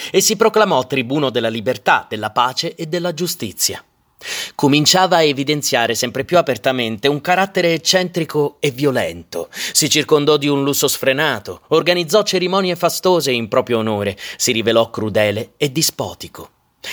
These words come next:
Abbandonato dai suoi stessi seguaci, dichiarato eretico, fu costretto a fuggire dalla città,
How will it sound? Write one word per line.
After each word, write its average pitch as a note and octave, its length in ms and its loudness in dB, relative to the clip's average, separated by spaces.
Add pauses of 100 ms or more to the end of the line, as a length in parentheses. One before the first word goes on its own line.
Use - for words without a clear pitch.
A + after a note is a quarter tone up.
(140)
Abbandonato F#3 680 2
dai A2+ 120 0
suoi - 160 -4
stessi - 360 -2
seguaci, A#2 720 0
dichiarato G3+ 520 2
eretico, G3 500 2
fu F3+ 200 -6
costretto F#3 520 -2
a D#3+ 60 2
fuggire D3 520 -2
dalla C#3+ 200 0
città, B2+ 460 -4